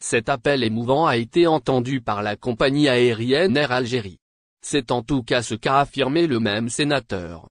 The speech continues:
toujours sur sa page Facebook, où il a assuré qu'il avait pris contact avec le directeur général par intérim d'Air Algérie,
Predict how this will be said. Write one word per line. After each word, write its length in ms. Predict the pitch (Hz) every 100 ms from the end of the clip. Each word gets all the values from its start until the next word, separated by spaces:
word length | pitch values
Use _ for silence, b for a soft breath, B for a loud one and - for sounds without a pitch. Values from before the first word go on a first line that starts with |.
| _ _ -
toujours 480 | 160 151 170 208
sur 200 | - 151
sa 200 | - 131
page 480 | 110 113 104 123 127
Facebook, 760 | 123 170 147 110 107 107 - - - -
où 120 | 135
il 140 | 139
a 120 | 127 123
assuré 440 | 127 123 113 143
qu'il 220 | - 123
avait 180 | 113 113
pris 220 | - 120
contact 480 | - 160 135 120 -
avec 260 | 139 135 123
le 80 |
directeur 540 | 113 139 143 123 135 110
général 500 | 120 117 95 98 139
par 220 | 123 107
intérim 580 | 123 120 127 113 165 151
d'Air 240 | 123 139
Algérie, 460 | 135 120 127 98